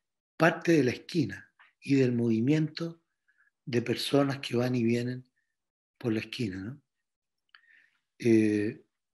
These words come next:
entonces ellos también son una imagen madre que hace posible un despliegue de imagen. Y, y la otra,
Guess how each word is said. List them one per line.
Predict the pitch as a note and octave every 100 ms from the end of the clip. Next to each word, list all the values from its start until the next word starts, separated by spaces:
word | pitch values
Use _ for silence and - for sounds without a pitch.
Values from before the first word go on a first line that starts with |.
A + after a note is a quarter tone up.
| _ -
entonces | A#2 D3+ C#3+ F3+
ellos | D#3+ E3+ E3
también | C3 A#2+ D#3
son | D#3 - D#3
una | D3 C#3 D3
imagen | B2 A#2+ C3 - C#3
madre | B2+ C3 B2+ E3 E3+ _ _ _ _ _ _ _
que | - C3+ C#3+ F3 - _ _ _ _ _ _ _ -
hace | C#3+ - - D#3
posible | C#3 B2 - C#3 C3+
un | A#2+
despliegue | A2 - - C3 G#2+ - - _ _ _ _ _ _ _ _ _ _
de | A2
imagen. | A2 A2+ G2 - C#3 _ _ _ _ _ - - _
Y, | D3+ G#3 D#3+
y |
la | D3 D#3
otra, | A3 A3 -